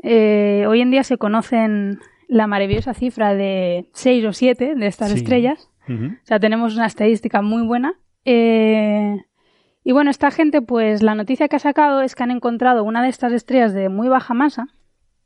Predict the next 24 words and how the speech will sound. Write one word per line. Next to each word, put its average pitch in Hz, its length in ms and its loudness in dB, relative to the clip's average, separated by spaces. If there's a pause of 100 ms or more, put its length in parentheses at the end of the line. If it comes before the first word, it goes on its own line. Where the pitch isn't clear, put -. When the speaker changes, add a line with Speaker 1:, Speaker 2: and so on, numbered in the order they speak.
(1040)
Speaker 1:
que 226 160 2
ya, 285 240 -2 (420)
eh, 208 560 0
incluso 220 320 -6
con 220 140 -4
estas 269 220 -2
poquitas, 269 440 -2
ya 254 220 2
esta 269 340 -2
rompe, 240 480 -2 (300)
eh, 196 640 0 (120)
por 202 160 -4
completo 214 480 0
los 208 160 0
modelos 202 380 0
que 233 100 -4
se 220 140 -2
tienen 214 340 0
de, 190 380 2
de, 190 400 0
de 190 400 -2
generación 196 500 2
de 185 60 0
estrellas. 208 520 -2